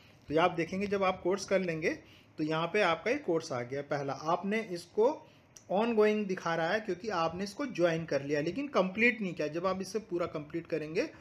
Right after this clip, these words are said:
तो यहाँ पे आएगा completed यहाँ पे, तो इसको टिक करके आप यहाँ से दोबारा कोर्स में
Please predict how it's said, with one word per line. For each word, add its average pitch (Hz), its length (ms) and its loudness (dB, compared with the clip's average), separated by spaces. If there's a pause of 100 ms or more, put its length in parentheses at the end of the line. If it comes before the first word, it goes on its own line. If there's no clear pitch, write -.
(280)
तो 170 60 -4
यहाँ 165 200 0
पे 180 160 0
आएगा 135 340 0
completed 139 560 -4 (560)
यहाँ 131 140 -6
पे, 113 180 -12 (340)
तो 131 60 -2
इसको 131 180 -2
टिक 202 260 -4
करके 185 240 2
आप 202 180 4
यहाँ 156 200 -4
से 254 160 -2
दोबारा 156 440 2
कोर्स 156 400 -4
में 294 160 -6